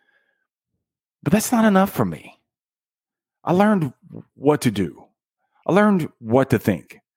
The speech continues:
what to look out for. But then now I've pushed it beyond that envelope, changed the game, shattered it, went outside, it took on more risk.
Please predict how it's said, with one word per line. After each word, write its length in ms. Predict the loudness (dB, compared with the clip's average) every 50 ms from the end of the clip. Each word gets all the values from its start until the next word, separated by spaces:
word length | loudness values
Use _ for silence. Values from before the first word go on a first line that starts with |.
| _ _ _ _ -20 _
what 340 | -10 -2 0 0 0 2 0
to 80 | 2
look 220 | 2 2 2 2 0
out 200 | -2 -2 -4 -8
for. 360 | -14 -16 -16 -16 -16 -20 -20 _ _ _ _ _ _ _ _ _ _ _ _ _ _ _ _ _ _ _ _ _ _ _ _ _ _ _ _ _ _ _ _ _ -2
But 140 | -2 0 2
then 200 | 2 2 4 4
now 340 | 2 2 2 2 0 0 0
I've 180 | -2 -2 -2
pushed 320 | 0 0 0 0 -2 -6 -8
it 120 | -6 -4
beyond 380 | -4 -2 -2 -2 -2 -2 -2 0
that 140 | 0 2
envelope, 600 | 0 0 -2 -4 -6 -8 -8 -10 -12 -14 -20 -20 -20 _ _ _ _ _ _ _ _ _ _ _ _ _ _ _ _ _ _ -8
changed 400 | -2 0 2 2 2 0 -2 -2
the 80 | -4 -2
game, 640 | 0 2 2 2 2 2 0 -2 -6 -14 -20 -20 _ _ _ _ _ _ -6
shattered 500 | -4 0 0 0 2 2 0 0 0 -2
it, 260 | -4 -8 -10 -20 -20 _ _ _ _ _ _ _ _ _ _ _
went 160 | 0 2 2
outside, 800 | 2 0 0 0 0 -2 0 0 -2 0 0 0 0 0 -2 -8 _ _ _ _ _ _ _ _ _ _ _ _ _ -12
it 100 | -4 -2
took 180 | 0 2 2
on 120 | 2 2 2
more 220 | 2 2 2 2
risk. 640 | 4 2 2 2 2 0 -2 -4 -6 -10 -12 -16